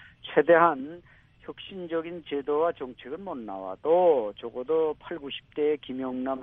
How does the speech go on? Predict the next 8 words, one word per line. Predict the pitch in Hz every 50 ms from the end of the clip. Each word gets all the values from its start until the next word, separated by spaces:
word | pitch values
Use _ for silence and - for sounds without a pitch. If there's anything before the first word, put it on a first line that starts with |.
| -
상임위원장, | - 139 135 131 127 123 123 120 120 117 117 113 113 131 131 135 127 -
김기남 | - 123 127 123 113 123 123 123 123 123 123 -
선전비서, | - 127 127 117 117 120 117 117 110 - 113 113 110 104 - - 123 127 127 127 123
뭐 | 120 117 123 127 127 120 - - - - - - - -
최태복 | - - 123 - - - 117 113 127 131 120 - -
상임위원회 | - 127 123 120 117 120 117 117 113 120 120 120 120 120 -
의장 | - 139 143 160 160 143 123 143 127 110 113 139 165 170 -
이런 | 175 214 226 220 220